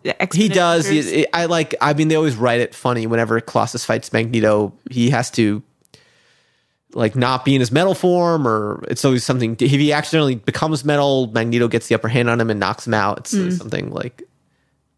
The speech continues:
Speaker 2: it's addressed in a way that's very clumsy.
Speaker 1: Are, there have to be other matchups of mutants, right? Where it's like one power, one mutant's power is exactly the other mutant's weakness or something.
Speaker 2: Yeah,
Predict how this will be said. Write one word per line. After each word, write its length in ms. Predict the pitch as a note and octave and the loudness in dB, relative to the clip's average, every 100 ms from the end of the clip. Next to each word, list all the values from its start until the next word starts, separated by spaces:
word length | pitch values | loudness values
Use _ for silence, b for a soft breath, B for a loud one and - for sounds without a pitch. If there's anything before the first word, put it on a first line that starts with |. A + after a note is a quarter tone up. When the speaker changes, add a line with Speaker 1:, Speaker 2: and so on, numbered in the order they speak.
| - G#2 _ | -20 -20 _
Speaker 2:
it's 220 | C#3 - | -2 0
addressed 380 | C3 B2+ C#3+ - | 0 2 0 2
in 60 | B2 | 0
a 40 | |
way 200 | A2+ A2+ | 2 2
that's 180 | A2 - | 0 -2
very 260 | A#2 G#2+ | 0 0
clumsy. 540 | - - G#2+ A2+ - A#2+ - | -2 -4 -4 -4 -8 -10 -4
Speaker 1:
Are, 220 | A3 A#3 - | 0 0 -4
there 200 | F#3 A#3+ | -2 0
have 180 | C4+ F4 | 0 0
to 100 | - | 0
be 60 | A#4+ | 0
other 200 | - B3 | 2 2
matchups 540 | F#3 F3+ - F#3 - - | 2 0 0 -2 -2 -2
of 400 | F#3+ F3+ E3 - | 0 -2 -4 -8
mutants, 560 | F#3 F#3+ - E3 F3 - | -2 -2 -2 -4 -4 0
right? 300 | F#3 F#3+ - | 0 2 0
Where 140 | G3 | 0
it's 180 | F3 F3+ | 0 0
like 260 | F#3+ F3+ F3+ | 0 0 0
one 200 | F#3 G#3 | 0 2
power, 380 | G#3+ G3 E3+ - - | 0 0 0 -4 -4
one 240 | F#3+ G#3 | 0 2
mutant's 280 | A3 - G3+ | 0 0 -2
power 460 | - F3 F3 F#3 F#3 | -2 0 2 2 2
is 220 | - F3+ | 0 0
exactly 440 | F3+ F3+ F3 F#3 | 0 0 0 0
the 120 | F#3 | 2
other 180 | D#3+ F3+ | 2 0
mutant's 340 | F3+ B2 F3 - | -2 0 -2 0
weakness 680 | E3+ F3 G3 G3 - - - | -2 0 0 0 -2 -4 -4
or 80 | G3+ | -2
something. 340 | G#3 G3 - | 0 -2 0
Speaker 2:
Yeah, 220 | - C3 | 0 0